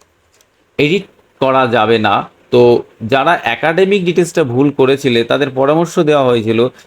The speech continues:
যে তোমরা নতুন করে অ্যাপ্লিকেশনটা করো। দেখো, এইখানে কিন্তু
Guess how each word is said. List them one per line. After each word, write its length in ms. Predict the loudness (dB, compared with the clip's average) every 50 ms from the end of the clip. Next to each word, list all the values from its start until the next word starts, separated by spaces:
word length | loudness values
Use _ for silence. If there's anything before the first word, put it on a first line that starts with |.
| _ _ -12
যে 280 | -4 0 0 2 2
তোমরা 360 | 0 0 -2 -2 0 0 -2 0
নতুন 420 | 0 -2 -2 0 -2 -2 -2 0
করে 160 | 0 0 2
অ্যাপ্লিকেশনটা 720 | 0 0 -2 -4 -2 -2 -2 -2 -2 -4 -4 -2 -2 -2
করো। 280 | -2 -2 -2 -4 -4 -8 -10 _ _ _
দেখো, 140 | -2 -2 0
এইখানে 440 | 0 0 -2 -2 -2 -2 -2 -2 -2
কিন্তু 240 | -2 -2 -2 -2